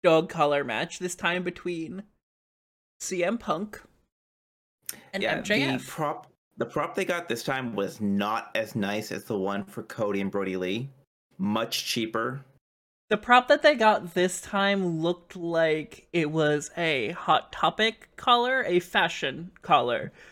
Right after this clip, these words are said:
Speaker 1: rather than a heavy play collar like they had for Cody and Brody.
Speaker 2: Yeah, like, to quote, uh, Adam Cleary from What Culture Wrestling, "You could just snap that chain with nothing."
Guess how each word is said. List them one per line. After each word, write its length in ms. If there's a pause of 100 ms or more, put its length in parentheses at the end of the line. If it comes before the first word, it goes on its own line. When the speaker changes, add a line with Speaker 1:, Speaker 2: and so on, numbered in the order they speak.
(180)
Speaker 1:
rather 460
than 420
a 380
heavy 920 (840)
play 680
collar 640 (400)
like 200
they 120
had 320
for 120
Cody 400
and 120
Brody. 420 (540)
Speaker 2:
Yeah, 420
like, 360
to 100
quote, 720
uh, 400
Adam 260
Cleary 380
from 240
What 180
Culture 320
Wrestling, 560 (460)
"You 140
could 120
just 240
snap 240
that 220
chain 260
with 180
nothing." 380